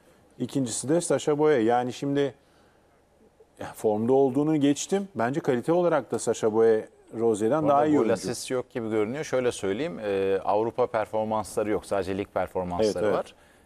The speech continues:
Speaker 2: E, ona göre
Speaker 1: Hayır,
Speaker 2: karşılaştık.
Speaker 1: bu arada golle sonuçlanan atak illa gol veya asist olmuyor.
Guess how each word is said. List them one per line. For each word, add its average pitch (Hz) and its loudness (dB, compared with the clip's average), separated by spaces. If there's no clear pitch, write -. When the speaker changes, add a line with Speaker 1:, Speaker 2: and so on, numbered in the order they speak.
Speaker 2:
E, 92 0
ona 101 0
göre 87 -4
Speaker 1:
Hayır, 87 -8
Speaker 2:
karşılaştık. 117 2
Speaker 1:
bu 113 4
arada 131 2
golle 120 2
sonuçlanan 127 -4
atak 120 -4
illa 120 2
gol 113 2
veya 117 2
asist - -4
olmuyor. 113 -4